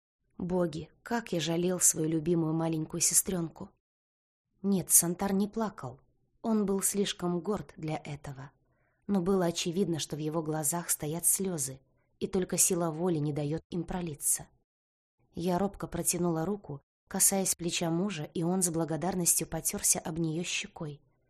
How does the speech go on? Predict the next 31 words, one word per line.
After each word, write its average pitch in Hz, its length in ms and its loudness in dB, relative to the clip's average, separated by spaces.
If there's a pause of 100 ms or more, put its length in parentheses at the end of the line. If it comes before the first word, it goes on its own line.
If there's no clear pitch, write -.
(420)
Такой 170 260 -4
простой, 175 480 2
но 151 120 -2
в - 60 -10
то 170 100 0
же 156 120 -4
время 170 380 0
очень 214 340 -2
интимный 175 520 2
жест. 139 420 -4 (1160)
После 175 300 4
смерти 220 400 4
отца 151 480 -2 (200)
леди 202 380 4
Элисента 175 600 4
Наритен 165 580 0
выждала 156 420 0
положенный 156 540 0
год 143 380 -4
вдовства, 147 720 -2 (400)
тот 208 180 0
срок, - 380 6
когда 156 240 -2
соседи 170 420 2
уже 170 200 2
не 180 120 2
будут 175 300 2
злобно 147 360 2
шипеть 147 400 -4
в - 80 -2
спину 180 440 0